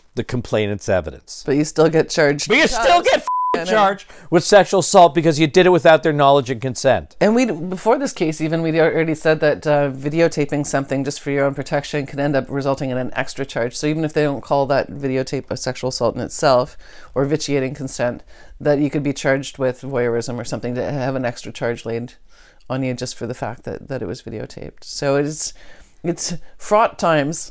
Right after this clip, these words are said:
Speaker 2: I'll tell you, <laughs> fraught <laughs> with danger on every level. And that was a, that was a, that's an important point to revisit too,
Speaker 1: There is
Speaker 2: because
Speaker 1: no, there is no exclusion in that case if you simply had it as security footage for your own purposes.
Speaker 2: Right, yeah.
Speaker 1: There wasn't.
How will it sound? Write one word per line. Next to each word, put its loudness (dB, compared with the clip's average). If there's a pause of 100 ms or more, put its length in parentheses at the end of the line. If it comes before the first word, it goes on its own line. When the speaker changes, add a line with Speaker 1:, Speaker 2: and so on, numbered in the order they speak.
Speaker 2:
I'll -8
tell -4
you, 2
<laughs> -4
fraught 0
<laughs> -10
with -4
danger -2 (340)
on -2
every -2
level. -6 (560)
And -2
that 6
was 4
a, 0
that 4
was 2
a, 2
that's -8
an -4
important -2
point -6
to -8
revisit -6
too, -4
Speaker 1:
There 4
is 2
Speaker 2:
because -4
Speaker 1:
no, -2
there 0
is -4
no -2
exclusion -4
in -4
that -6
case -6
if -12
you -8
simply -6 (420)
had -2
it -4
as -4
security -6
footage -4
for -6
your 0
own -6
purposes. -8 (100)
Speaker 2:
Right, -4 (200)
yeah. -12
Speaker 1:
There 4
wasn't. -2